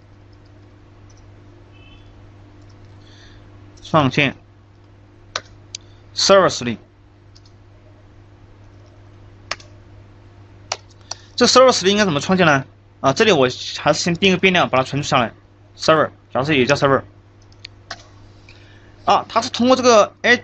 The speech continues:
T，H T T P这个模块啊，它里面有个方法叫什么呢？叫做 create server，这么一个方法，那实现创建的。啊，这么一个方法。但是啊，这个方法我们调用它之，之前啊，我们需要传一个参数过去，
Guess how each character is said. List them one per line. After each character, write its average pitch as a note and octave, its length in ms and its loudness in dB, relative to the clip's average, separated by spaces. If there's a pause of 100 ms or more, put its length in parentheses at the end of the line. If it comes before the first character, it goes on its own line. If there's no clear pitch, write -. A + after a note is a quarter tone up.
T，H - 500 -2
T - 140 -4
T A3 40 -2
P G#3+ 160 -4
这 A3 60 -2
个 A3 60 2
模 D3 180 4
块 G3+ 180 4
啊， A#2+ 200 0 (340)
它 - 100 -2
里 G#3+ 80 0
面 E3 120 2
有 F3 40 0
个 D#3 60 -4
方 F#3+ 140 2
法 E3 100 2
叫 C#3+ 80 -2
什 C3+ 160 -10
么 A#2 100 -2
呢？ A#2+ 80 -4 (540)
叫 F3+ 140 4
做 D#3+ 260 2 (380)
create G3+ 320 2 (880)
server， F3 420 0 (680)
这 - 100 -6
么 E3 80 0
一 - 20 0
个 C#3+ 60 0
方 D3 100 2
法， C#3 220 -2 (380)
那 C3+ 100 -2
实 - 60 -6
现 C#3 120 0
创 D3+ 140 -4
建 C#3+ 80 2
的。 A2 100 -2 (1080)
啊， C3+ 100 -2
这 F3+ 100 0
么 F3 60 2
一 - 20 2
个 D#3 60 0
方 D3+ 120 -4
法。 B2+ 220 -2 (260)
但 B3+ 160 2
是 B3+ 120 -2
啊， G#3+ 120 4
这 F3+ 80 -10
个 G#3+ 80 -4
方 A#3 160 0
法 G3 140 2
我 B2+ 60 0
们 C#3 100 -6
调 G#3 160 2
用 G3 100 -2
它 F#3 200 -2
之， F#3 240 -8
之 F#3+ 160 -6
前 C3 180 -2
啊， A#2+ 80 0
我 A#2 60 -2
们 C#3+ 100 -4
需 - 100 -6
要 F3 80 6
传 D3 220 -2
一 - 0 -
个 D#3 60 -2
参 E3 180 -4
数 D#3+ 80 -10
过 D#3+ 80 -4
去， B2+ 220 -10